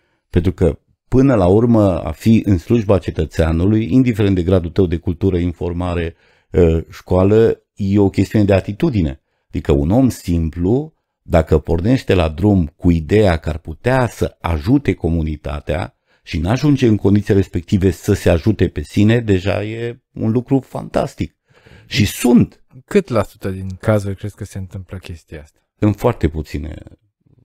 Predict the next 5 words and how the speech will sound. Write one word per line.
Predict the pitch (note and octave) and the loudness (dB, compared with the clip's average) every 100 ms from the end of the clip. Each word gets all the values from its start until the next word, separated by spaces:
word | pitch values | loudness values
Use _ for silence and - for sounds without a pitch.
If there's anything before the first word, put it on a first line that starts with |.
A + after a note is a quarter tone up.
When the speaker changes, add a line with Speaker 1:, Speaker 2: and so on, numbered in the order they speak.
| _ _ _ _ _ _ _ _ | _ _ _ _ _ _ _ _
Speaker 1:
cazuri, | - D#2+ D#2+ F2 A#2 D3+ _ _ _ _ _ | -6 -4 0 2 0 -2 _ _ _ _ _
dar | - E2+ | -4 -2
o | E2+ | 0
educație | E2 D#2 D#2 F2+ F2+ - D#2+ D2+ D#2+ _ | -2 -4 -4 -2 -2 -4 -6 -6 -10 _
coerentă. | - E2 D2+ C#2+ D2+ D2+ - G2+ A#2 | 0 2 2 -2 -6 -8 -8 -8 -10